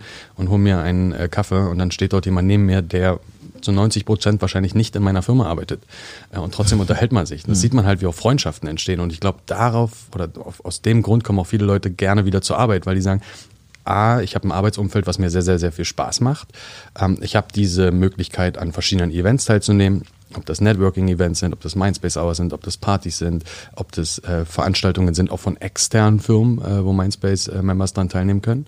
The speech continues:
Speaker 1: Ähm, aber auch auf der anderen Seite einfach diese Möglichkeit zu haben, ja, nicht isoliert in einem Büro zu sitzen, wo ich auf graue Wände starre.
Speaker 2: Mhm. Das, das ist schön. Das, man, man merkt richtig, da kann man,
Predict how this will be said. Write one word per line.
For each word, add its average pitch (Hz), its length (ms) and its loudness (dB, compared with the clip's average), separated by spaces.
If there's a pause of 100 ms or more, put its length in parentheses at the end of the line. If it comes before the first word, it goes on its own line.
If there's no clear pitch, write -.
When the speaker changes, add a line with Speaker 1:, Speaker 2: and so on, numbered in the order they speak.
(480)
Speaker 1:
Ähm, 92 400 2
aber 98 160 2
auch 98 140 2
auf 98 160 0
der 73 100 -2
anderen 98 220 2
Seite 95 240 2
einfach 98 280 0 (440)
diese 95 160 2
Möglichkeit 92 560 0
zu 92 140 0
haben, 92 260 2 (480)
ja, 90 220 0
nicht 95 380 0
isoliert 95 580 2
in 92 360 0
einem 90 420 2
Büro 92 300 0
zu - 160 -6
sitzen, 92 460 0
wo 87 100 0
ich - 80 -6
auf - 140 -8
graue 82 260 -2
Wände 92 180 0
starre. 73 300 -8 (240)
Speaker 2:
Mhm. 104 340 2 (1300)
Das, - 240 0 (120)
das 135 180 0
ist - 80 -8
schön. 110 240 0
Das, 95 220 -4
man, 120 180 2
man 104 220 0 (240)
merkt 117 320 2
richtig, 135 320 0
da 104 120 0
kann 117 140 -2
man, 104 160 2